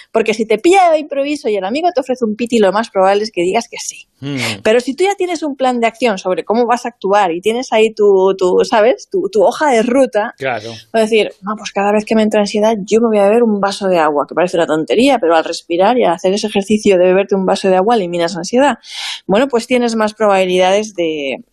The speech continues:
Speaker 1: de éxito. Importante, lo hemos dicho, no existe la palabra fracaso.
Speaker 2: Sí.
Speaker 1: Hay errores y los errores son fuente de aprendizaje para aprender por dónde sí y por dónde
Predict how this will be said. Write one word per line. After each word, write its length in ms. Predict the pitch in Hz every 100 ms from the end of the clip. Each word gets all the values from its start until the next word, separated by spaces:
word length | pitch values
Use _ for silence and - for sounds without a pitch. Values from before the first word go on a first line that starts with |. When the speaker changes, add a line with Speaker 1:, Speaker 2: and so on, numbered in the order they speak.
| _ _ -
Speaker 1:
de 220 | 196 175
éxito. 320 | 165 - - -
Importante, 640 | 262 247 226 226 214 185
lo 60 | 180
hemos 160 | 165
dicho, 320 | 160 - 151 -
no 400 | 202 226 196 - _ -
existe 520 | - 277 285 - 381 -
la 120 | -
palabra 480 | - 170 180 226 - _
fracaso. 800 | - - 180 127 123 - - - -
Speaker 2:
Sí. 240 | - - 135
Speaker 1:
Hay 160 | 180 180
errores 500 | 156 185 320 - - _ _
y 140 | 190
los 180 | 175 -
errores 400 | 160 170 240 -
son 280 | - 220 208
fuente 580 | 190 - 240 247 208 190
de 100 | 180
aprendizaje 640 | 180 180 180 180 185 339 370 _ - - _
para 180 | 196 185
aprender 520 | 180 185 190 185 - _
por 220 | 196 185
dónde 300 | 196 220 220
sí 300 | 214 254 320 - -
y 160 | 202 -
por 260 | 185 180
dónde 540 | 185 214 226 240 254